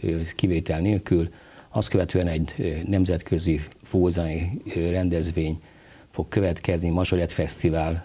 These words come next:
és a következő, ami a ifjúságot is érinti, ö, leginkább a Lesz Fest, ahol ismert, ö, zenészek, ö, háromnapos koncertsorozat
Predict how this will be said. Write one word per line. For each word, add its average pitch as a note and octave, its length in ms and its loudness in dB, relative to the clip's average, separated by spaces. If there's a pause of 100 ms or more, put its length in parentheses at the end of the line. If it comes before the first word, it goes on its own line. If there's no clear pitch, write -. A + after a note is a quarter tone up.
és - 100 -6
a F2+ 60 0
következő, F2+ 520 0
ami E2+ 160 0
a E2+ 120 -2 (160)
ifjúságot F#2 540 -2
is F2 140 0
érinti, F#2 680 0
ö, F2 180 -4
leginkább F2 480 0
a E2+ 60 0
Lesz E2+ 340 -2 (200)
Fest, - 460 -2 (480)
ahol E2+ 520 -2 (500)
ismert, E2 600 -2
ö, D#2+ 240 -2 (400)
zenészek, E2+ 760 -2
ö, E2+ 40 -2 (680)
háromnapos E2+ 500 -2
koncertsorozat D#2 960 -4